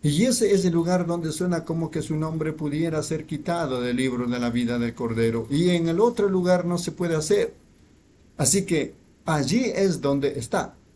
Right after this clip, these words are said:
Todo está en aquella gran revelación que fue dada a conocer durante el tiempo de los siete sellos. ¿Por qué? ¿Por qué es? Eso fue duro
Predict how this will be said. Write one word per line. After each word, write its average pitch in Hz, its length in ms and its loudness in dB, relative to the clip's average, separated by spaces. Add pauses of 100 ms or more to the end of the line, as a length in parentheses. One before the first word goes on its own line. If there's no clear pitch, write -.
(260)
Todo 220 300 4
está 208 320 2
en 185 220 2
aquella 175 440 4
gran 196 420 2
revelación 170 760 0
que 143 140 0
fue 139 180 2
dada 143 240 2
a 135 60 -2
conocer 131 480 0
durante 135 440 0
el 127 120 -2
tiempo 147 420 0
de 120 80 4
los 120 160 2
siete 127 300 0
sellos. 117 480 2 (180)
¿Por 240 220 6
qué? 127 320 2 (680)
¿Por 185 260 4
qué 185 380 4
es? 151 240 -2 (840)
Eso 247 300 6
fue 208 480 -2
duro 214 460 -4